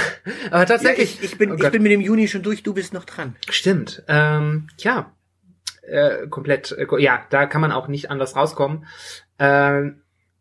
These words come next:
Speaker 1: beziehungsweise doch, äh, äh, letzten Endes über Medien und, äh, Impact, der so rauskommt. Microsoft stellt nämlich im Juni, äh, Windows elf vor.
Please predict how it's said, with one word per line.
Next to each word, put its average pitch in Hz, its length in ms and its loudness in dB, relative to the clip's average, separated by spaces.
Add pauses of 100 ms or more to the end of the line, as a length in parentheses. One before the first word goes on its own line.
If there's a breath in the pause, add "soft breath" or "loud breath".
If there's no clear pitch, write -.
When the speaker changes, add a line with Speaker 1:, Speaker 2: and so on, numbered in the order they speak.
(400)
Speaker 1:
beziehungsweise 165 640 2
doch, 175 160 2
äh, 147 220 2
äh, - 440 -2
letzten 160 260 -2
Endes 165 220 -2
über 151 260 0
Medien 165 400 2
und, 147 360 -4
äh, 139 160 2
Impact, 147 720 -4
der 127 180 4
so 120 140 -2
rauskommt. 117 480 -4
Microsoft 156 560 0
stellt 131 260 0
nämlich 131 280 -8
im 131 120 -8
Juni, 135 400 -4
äh, 123 240 -4
Windows 127 240 -6
elf 151 240 -2
vor. 110 340 -4